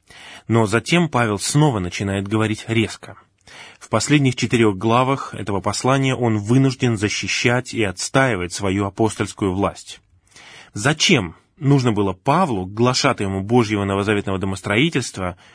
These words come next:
унижаться в глазах церкви, которую он сам воздвиг? Ответ может очень сильно удивить вас. И сегодня мы найдем ответ на этот вопрос.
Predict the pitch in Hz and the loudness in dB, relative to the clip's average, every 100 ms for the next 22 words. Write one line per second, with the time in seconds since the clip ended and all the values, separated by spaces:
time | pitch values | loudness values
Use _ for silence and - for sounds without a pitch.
0 | _ _ - 120 107 98 113 147 151 - | _ _ 0 2 2 0 0 -2 -4 -8
1 | 85 98 98 104 98 - - _ - 127 | -4 -2 0 0 -2 -4 -16 _ -2 2
2 | 139 - 151 147 120 113 104 95 - 95 | 2 -2 -6 -4 -2 0 0 -2 -2 -2
3 | 95 98 92 87 - _ _ _ - - | -2 -4 -8 -14 -18 _ _ _ -20 -20
4 | - - - 104 120 156 - - - 107 | -20 -12 -6 -4 0 0 -2 -18 -8 -4
5 | 104 104 110 113 - 104 95 98 98 92 | -2 -2 -2 -2 0 0 0 -2 -2 -4
6 | 82 - - _ - - - 101 95 - | -8 -16 -18 _ -20 -20 -6 -4 -2 0
7 | 117 127 131 117 104 98 98 104 90 90 | 2 4 2 0 0 0 0 0 -2 -2
8 | 107 107 - - 92 90 - 90 90 - | -2 -2 -2 -10 -8 -8 -8 -8 -8 -10